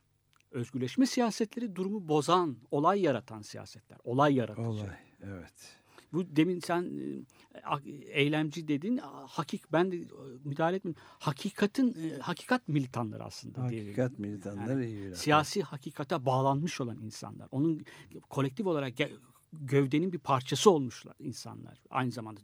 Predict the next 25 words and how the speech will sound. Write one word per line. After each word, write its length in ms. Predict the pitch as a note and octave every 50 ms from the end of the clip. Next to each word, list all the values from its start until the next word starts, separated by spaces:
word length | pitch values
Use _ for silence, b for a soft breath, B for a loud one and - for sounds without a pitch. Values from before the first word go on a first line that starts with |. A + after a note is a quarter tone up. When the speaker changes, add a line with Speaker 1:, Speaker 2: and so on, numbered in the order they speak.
| A#2+
Speaker 1:
düşünür 280 | A2+ - - - B2+ A#2
olmanın 280 | A2+ A2+ A2+ A2+ A2+ A2+
yanı 180 | A2 A2 A2
sıra. 240 | - - - A#2+ B2 B B B B B B B -
Ko-, 180 | - - - F#3
sosyalist 560 | - - F3 E3 - - G3+ A#3 C4+ - -
toplum, 380 | - A3 G3+ - - B3+ B3+ - _ _ _ _ _ - A3 F#3+ F#3 E3 _ _ _ _ C#4 - B B B B B B - F3 C3 D3
komünizm 340 | - E3 F3 G#3 G3+ G#3 G3+
sosyalist 480 | - - F#3 D#3+ - - G3+ G#3 - -
toplumdan, 540 | - D#3+ - _ D#3+ D3+ D3 C#3+ D3 C#3+
sosyalizmden 680 | C#3 - - D#3 C#3 - - F3 E3 D#3+ D#3+ D#3+ D#3 -
ayrı 320 | - B2+ B2+ B2+ C3 B2
düşünmeli. 440 | A#2+ - - - A#2+ A#2+ - - -
Hatta 340 | - - D#3 - _ - C#3+
komünizm 560 | C3+ - - C#3+ D#3 F3+ G#3 F#3+ - - G#3 G#3 F#3+ G3 _ _
sosyalizmi 720 | - - - E3 D#3 C#3 - F#3 F3 D#3+ D#3+ C#3 B2+ B2+
dışlamalı. 680 | - C3+ - - - - C#3 C#3+ C3+ C3+ C3+ C3+ C3 B2+ B B B B B _ _ _ _ _ _ _ _ _ _ -
Badiou, 440 | B2 C3+ C3 C3 C#3+ D#3 F3 E3 - _ _ _ _
"Sosyalizm 680 | - - - D#3+ C#3+ - - A3+ A3+ G#3+ G#3 F#3 D#3
diye 260 | C#3+ D#3 D#3 C3 B2+
bir 40 | B2+
şey 240 | - - E3+ C#3+ C3+
yok 200 | D#3 F3 - -
artık." 420 | B2+ G#2+ - _ - - _ _
diyor. 140 | - - -